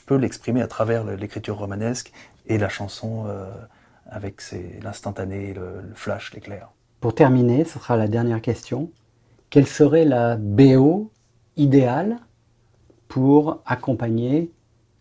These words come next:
Speaker 2: Le Monde du Vivant qui sortira donc le dix-neuf août prochain chez Stock ?
Speaker 1: Oui, alors, euh,
Speaker 2: En, peut-être en, allez, trois ou quatre chansons ou une musique, euh,
Speaker 1: plutôt
Speaker 2: vous êtes
Speaker 1: plus
Speaker 2: libre.
Speaker 1: une musique que, qu'une chanson, euh,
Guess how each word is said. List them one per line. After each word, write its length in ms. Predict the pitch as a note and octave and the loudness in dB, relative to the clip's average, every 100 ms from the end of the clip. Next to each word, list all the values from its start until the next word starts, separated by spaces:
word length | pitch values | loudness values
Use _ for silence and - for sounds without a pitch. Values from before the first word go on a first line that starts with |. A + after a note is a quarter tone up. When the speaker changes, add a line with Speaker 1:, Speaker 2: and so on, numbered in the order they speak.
| _ | _
Speaker 2:
Le 160 | A#2+ A#2 | 0 2
Monde 340 | A#2 B2 A#2 | 2 2 -2
du 220 | G#2+ G#2+ | -4 -4
Vivant 420 | G2+ G#2 G#2 A#2 C3 | -2 -2 0 -2 -4
qui 200 | - G2+ | -10 -16
sortira 540 | - - - G#2 A2 | -14 -10 -6 -4 -4
donc 300 | A2+ G#2+ - | -4 -6 -6
le 200 | G#2 G#2+ | -4 -4
dix-neuf 500 | G2 G2+ G#2+ G#2 - | -6 -4 -4 -4 -8
août 220 | A2 - _ | -10 -12 _
prochain 460 | - G2 - G#2+ - _ _ _ _ _ _ - - - | -10 -6 -4 -4 -6 _ _ _ _ _ _ -20 -20 -20
chez 160 | - A2 | -8 -8
Stock ? 500 | - - G#2+ - - _ - - | -6 -6 -6 -8 -20 _ -16 -6
Speaker 1:
Oui, 80 | A#2 A2+ - | -4 -4 0
alors, 360 | A#2+ A#2+ A2 - | 6 6 4 -2
euh, 360 | A#2 G#2+ G#2 G2 | 2 4 4 2
Speaker 2:
En, 140 | A#2+ | 2
peut-être 500 | G2 A2+ C3+ C#3+ - | 0 0 2 2 2
en, 180 | A#2 G#2 - _ - | 0 0 -8 _ -6
allez, 260 | A#2+ B2+ A#2+ | 2 4 4
trois 500 | - A2 B2 C3 B2+ | 0 4 8 8 6
ou 40 | |
quatre 220 | - B2+ | 2 -6
chansons 540 | - B2+ - D3+ D#3+ C#3 | -6 -8 2 6 8 8
ou 140 | B2+ | 12
une 160 | C#3 C#3+ | 12 12
musique, 640 | C#3 C3+ C#3+ G3 G3 - | 12 10 6 -2 -4 -2
euh, 180 | B2 A2+ | -2 0
Speaker 1:
plutôt 220 | A2+ G#3 | -2 2
Speaker 2:
vous 160 | A#3 C#3 | 2 2
êtes 80 | - | 2
Speaker 1:
plus 80 | A3+ | 6
Speaker 2:
libre. 180 | A#3 F#3+ | 8 8
Speaker 1:
une 60 | F#3 | 8
musique 500 | E3+ F#3 F#3 - C#3+ | 4 2 0 -6 -6
que, 160 | D3+ C#3+ | -2 -2
qu'une 220 | D3+ C#3+ | -2 -4
chanson, 560 | C#3 B2+ - D3 D#3 - | -4 -6 -4 -6 -6 -4
euh, 560 | A2+ G#2 F#2+ F2 F2+ | -4 -4 -6 -8 -8